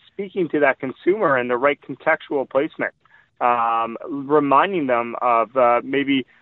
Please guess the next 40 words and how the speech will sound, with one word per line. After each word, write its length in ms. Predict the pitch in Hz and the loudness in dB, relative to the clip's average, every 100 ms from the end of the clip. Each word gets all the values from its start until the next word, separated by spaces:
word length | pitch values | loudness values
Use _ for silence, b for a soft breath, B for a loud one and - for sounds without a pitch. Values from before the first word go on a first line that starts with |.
| b | b
whatever 280 | - 143 139 | -2 0 0
the 100 | 131 | 0
reward 500 | 127 123 120 135 151 | 0 0 2 4 4
may 180 | 147 151 | 2 -2
be 460 | 143 143 143 151 143 b b - | 0 0 2 0 -4 b b -2
or, 640 | 120 117 117 117 117 - | 2 4 6 6 4 4
um, 440 | 120 110 107 107 | 2 2 2 -2
whatever 400 | - 131 139 135 | -8 -2 0 0
the 80 | 131 | -2
product 540 | 117 - 131 147 160 - | -4 0 2 2 -2 -4
may 140 | 143 | -6
be 120 | 143 143 | -4 -2
that 200 | 131 - | -2 -2
they're, 240 | 123 117 | -4 -4
they're 180 | - 123 | -4 -6
trying 260 | - 139 131 | -2 -2 -2
to 100 | 113 | -4
talk 280 | - 139 - | -2 -2 -4
to 60 | |
the 40 | 131 | -10
consumer 440 | 127 120 147 165 | -10 -6 -2 2
about, 320 | 143 127 123 | 2 4 2
is 160 | 120 117 _ b b | 2 -2 _ b b
kind 200 | - 143 | -2 0
of 100 | 131 113 _ | 0 -4 _
keeping 300 | - 165 160 | -8 -4 0
that 180 | 147 135 - | 0 0 -2
front 220 | - 147 - | -4 -2 -2
of 120 | 117 | -2
mind 400 | 120 131 139 117 | 4 4 2 -2
and, 180 | 117 - | -6 -6
and 140 | 127 | -10
using 260 | 135 165 160 | -8 -4 -4
the 80 | 131 | -4
creative 380 | - 127 135 - | -4 -2 -2 -2
messaging 460 | 123 127 131 120 | -6 -6 -6 -4
in 80 | 117 | 0
that 200 | 113 107 | 0 0
powerful 480 | - 117 117 - 107 | 0 0 0 -4 -2
way. 200 | 113 | -2